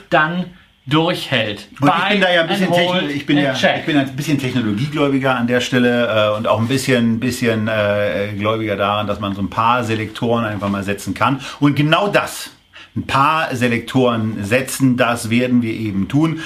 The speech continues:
Speaker 2: Wir haben uns im Vorfeld mal ganz kurz angeguckt, äh, wenn, wenn wir die Kriterien, die wir hier ausgearbeitet haben, mal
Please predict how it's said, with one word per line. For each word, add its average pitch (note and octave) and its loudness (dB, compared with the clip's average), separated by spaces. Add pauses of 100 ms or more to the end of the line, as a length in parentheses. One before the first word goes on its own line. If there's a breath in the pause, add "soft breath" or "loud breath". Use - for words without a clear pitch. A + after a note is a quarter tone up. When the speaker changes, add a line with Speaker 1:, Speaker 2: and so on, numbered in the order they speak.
(140 loud breath)
Speaker 2:
Wir A#2 -2
haben A#2+ 4
uns A#2+ 0
im A2+ -2
Vorfeld D3+ 2
mal C3 2
ganz B2+ 0
kurz A#2+ 0
angeguckt, A#2+ 0 (340 loud breath)
äh, A2+ 2
wenn, A2+ 2
wenn A2 0
wir A2 2
die C3+ 0
Kriterien, C#3 0
die C3 2
wir B2+ 4
hier A#2+ 4
ausgearbeitet B2+ 2
haben, A#2 4
mal A2 2